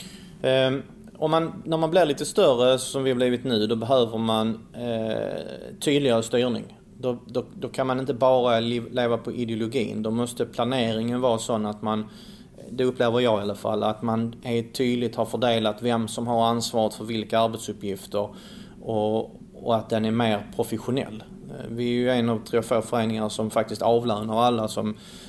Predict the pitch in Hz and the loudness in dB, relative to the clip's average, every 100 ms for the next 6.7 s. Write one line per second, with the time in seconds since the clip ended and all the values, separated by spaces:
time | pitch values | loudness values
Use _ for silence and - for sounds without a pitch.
0 | - - 117 110 110 110 - 117 117 113 | -16 -6 -2 2 0 0 -2 2 2 2
1 | 110 107 110 113 131 117 110 110 107 107 | 0 2 2 0 2 2 2 0 2 2
2 | 110 110 113 110 110 113 113 107 - 50 | 0 0 -2 0 0 2 2 0 -4 -10
3 | - 113 113 117 123 123 123 110 113 135 | -8 -6 -4 0 2 2 2 2 4 4
4 | 123 113 117 113 107 110 110 - 110 104 | 6 4 4 4 2 0 -2 0 0 0
5 | 107 - - - - - - - - 120 | -2 -2 -6 -10 -16 -16 -16 -16 -8 -2
6 | 104 104 107 139 143 - - | -2 -2 0 2 4 2 -6